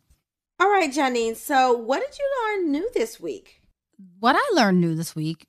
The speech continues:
Speaker 2: was the first Black Republicans in a professional capacity date back to eighteen seventy-two.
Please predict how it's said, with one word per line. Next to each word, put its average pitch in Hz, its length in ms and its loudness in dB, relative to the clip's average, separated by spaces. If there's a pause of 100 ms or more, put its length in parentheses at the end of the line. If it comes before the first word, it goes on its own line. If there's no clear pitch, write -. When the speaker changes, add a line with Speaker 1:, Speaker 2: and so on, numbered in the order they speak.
Speaker 2:
was 160 540 -4 (380)
the 202 120 -2
first 254 680 -2
Black 196 360 0
Republicans 190 960 -8
in 180 240 -2
a 190 60 -12
professional 262 640 -2
capacity 196 680 -4 (400)
date 202 280 -2
back 185 240 -2
to - 140 -6 (180)
eighteen 240 720 -2
seventy-two. 185 920 -4